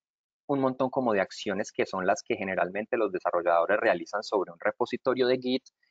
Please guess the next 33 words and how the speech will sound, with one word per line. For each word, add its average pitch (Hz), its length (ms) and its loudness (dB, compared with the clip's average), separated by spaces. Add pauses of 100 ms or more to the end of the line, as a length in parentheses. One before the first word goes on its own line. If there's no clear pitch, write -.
(140)
Eh, 110 140 4
no 104 160 6
vamos 110 240 4
a 113 40 2
ahondar 92 340 2
mucho 107 280 -6
en 117 100 -2
esto - 240 -2
porque - 220 -4
en 92 80 -6
realidad 90 340 4
no 104 140 0
es 110 80 2
relevante 92 400 0
para - 160 2
la 87 120 2
temática - 420 -8
que 98 60 -6
estamos 90 380 -4
tocando, 127 540 2 (380)
pero 120 160 4
simplemente, 127 920 2
eh, 107 220 4
esta 127 280 0
slide 120 280 4
la 123 80 6
hacemos 117 320 -4
es - 100 -20
con 120 120 -4
el 107 80 0
objetivo 98 560 0
de 110 100 6
dejar, 92 440 2